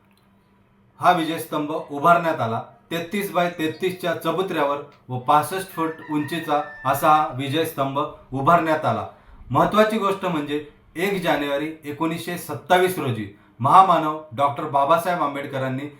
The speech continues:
या स्तंभाला भेट दिली व बाबासाहेब म्हणतात दलितांना व इथल्या महारांना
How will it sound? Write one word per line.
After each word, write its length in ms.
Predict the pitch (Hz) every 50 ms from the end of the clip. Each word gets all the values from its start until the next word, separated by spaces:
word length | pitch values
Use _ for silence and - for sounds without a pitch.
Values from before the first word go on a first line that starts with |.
| - _ -
या 160 | 127 147 170
स्तंभाला 640 | 180 - - 151 139 139 135 139 135 143 143 - - - - - -
भेट 320 | 107 101 143 185 175 160 135
दिली 220 | 135 120 110 104 - - - _ -
व 80 | 113 110
बाबासाहेब 520 | 101 123 127 131 160 160 - 185 180 185
म्हणतात 420 | 160 156 143 131 127 160 160 160 - - - _ _ _ _ _ _ _ _ _ _ _ 113
दलितांना 600 | 147 156 185 190 196 190 170 170 170 170 170 165
व 100 | 143 143
इथल्या 300 | 147 143 147 147 156 151
महारांना 580 | 139 139 - 160 165 170 170 165 156 139 113